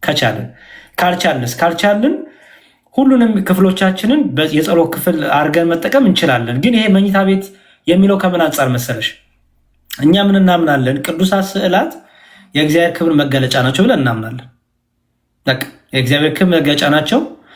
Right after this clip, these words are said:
እግዚአብሔር በእነዚህ ቅዱሳት ስዕላት ላይ ያደረ፣ እ፣ ት-፣ ትምህርት መማሪያ ናቸው።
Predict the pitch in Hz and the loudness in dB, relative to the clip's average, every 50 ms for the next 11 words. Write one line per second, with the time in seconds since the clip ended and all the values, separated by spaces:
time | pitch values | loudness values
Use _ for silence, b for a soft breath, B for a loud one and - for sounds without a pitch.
0 | B B B B B B 135 123 127 147 156 160 180 185 156 147 151 156 151 156 | B B B B B B -2 0 2 2 2 2 2 0 0 0 0 0 0 0
1 | 165 165 151 147 147 135 127 151 147 135 - - 143 139 139 139 135 135 135 131 | -2 -2 -2 -2 -2 0 0 0 -2 -2 -2 -4 0 0 2 0 0 0 0 0
2 | 131 135 135 131 131 139 156 170 214 254 285 285 - B B B B B B B | 0 0 0 0 0 0 0 2 2 2 0 -2 -6 B B B B B B B
3 | B B B B - 127 123 123 123 123 120 117 117 113 113 110 110 110 110 - | B B B B -2 0 0 2 2 2 2 2 0 0 0 0 -2 -4 -4 -4
4 | - - 131 - 165 160 160 160 160 - 151 147 143 139 139 135 147 147 156 170 | -6 -4 -2 0 0 2 2 0 0 0 0 0 2 2 2 2 2 2 2 0
5 | 175 - - 202 196 | 0 0 0 0 2